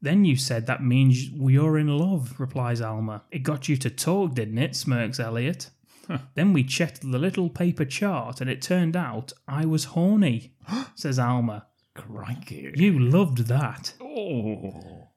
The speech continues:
Speaker 1: "I had no idea," says Elliot. "Your ring was blue"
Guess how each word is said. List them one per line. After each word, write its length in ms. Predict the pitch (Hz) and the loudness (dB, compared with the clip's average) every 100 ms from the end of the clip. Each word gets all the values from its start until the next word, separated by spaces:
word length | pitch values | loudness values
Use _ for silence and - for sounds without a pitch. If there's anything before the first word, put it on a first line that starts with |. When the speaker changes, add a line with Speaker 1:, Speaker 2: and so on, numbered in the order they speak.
| _ - | _ 0
Speaker 1:
"I 120 | 214 | 4
had 240 | 143 113 | 4 4
no 380 | 127 135 127 120 | 8 8 8 6
idea," 600 | 135 160 139 185 262 190 | 0 0 2 4 6 4
says 300 | 127 - 120 | 4 0 0
Elliot. 500 | 117 110 107 107 - - _ _ _ _ _ _ _ _ _ | -2 -2 -4 -8 -12 -16 _ _ _ _ _ _ _ _ _
"Your 300 | 135 147 185 | 0 4 4
ring 240 | 131 117 120 | 4 4 4
was 180 | 131 131 | 4 4
blue" 560 | 127 156 180 123 120 | 6 6 6 2 -2